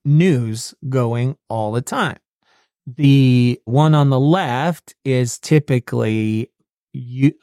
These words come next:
not Utah news. It's typically United States news. The one on the right is B B C News, because I like to keep up with,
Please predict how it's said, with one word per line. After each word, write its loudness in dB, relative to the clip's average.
not 0
Utah -2
news. -4
It's -6
typically -2
United -4
States 0
news. -8
The -10
one 2
on 0
the -6
right -2
is 0
B -2
B -4
C -6
News, -4
because -2
I 2
like 0
to -8
keep -4
up -4
with, -6